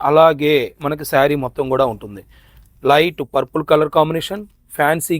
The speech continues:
గ్రీన్, లక్స్ గ్రీన్. చూడండి, ఇవన్నీ కూడా సింగిల్ పీసెసే వస్తాయండి. కేటలాగ్ శారీస్ ఏదైనా సరే మనకి సింగిల్ పీసెస్ అనేది రావడం జరిగింది. ఈ బ్లౌజ్ కూడా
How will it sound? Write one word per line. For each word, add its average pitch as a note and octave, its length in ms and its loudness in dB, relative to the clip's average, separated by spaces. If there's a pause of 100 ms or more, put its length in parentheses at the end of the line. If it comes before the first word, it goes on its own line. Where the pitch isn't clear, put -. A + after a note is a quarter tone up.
గ్రీన్, F#3 260 0 (680)
లక్స్ C#3+ 260 0 (140)
గ్రీన్. G#3 240 2 (380)
చూడండి, F3 360 6
ఇవన్నీ G3 380 0
కూడా G3+ 160 4 (120)
సింగిల్ A#3 400 0
పీసెసే A3 460 -4
వస్తాయండి. A2+ 480 -8 (460)
కేటలాగ్ G#3+ 460 4
శారీస్ G3 320 0 (160)
ఏదైనా F3+ 280 2 (100)
సరే A#2+ 220 0 (460)
మనకి D3+ 240 0
సింగిల్ F#3 340 4
పీసెస్ D#3+ 380 -2
అనేది C3+ 200 0 (360)
రావడం B2 320 2
జరిగింది. A#2+ 320 -2 (480)
ఈ D#3+ 40 4 (120)
బ్లౌజ్ F#3+ 320 4
కూడా G3 120 2